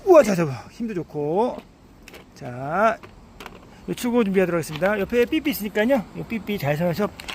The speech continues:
삐삐가 배터리가 없다. 그 삐삐삐삐 거릴 거예요. 이렇게. 자, 출고 준비하도록 하겠습니다.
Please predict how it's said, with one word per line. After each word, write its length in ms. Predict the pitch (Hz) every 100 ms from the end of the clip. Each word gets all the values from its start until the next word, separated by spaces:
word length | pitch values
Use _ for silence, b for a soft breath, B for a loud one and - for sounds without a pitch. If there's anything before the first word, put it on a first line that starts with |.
| B
삐삐가 260 | - 254 247
배터리가 440 | 262 262 254 247
없다. 260 | 202 - 202
그 60 | 160
삐삐삐삐 500 | 294 - 277 240 214
거릴 200 | 139 135
거예요. 340 | 135 127 127 - B B B
이렇게. 640 | - - 135 139 165 214 240 B B B B B
자, 160 | - 151
출고 600 | - 277 269 269 269 - - -
준비하도록 460 | - 185 208 185 185
하겠습니다. 1300 | - 156 143 131 131 135 156 185 226 254 277 285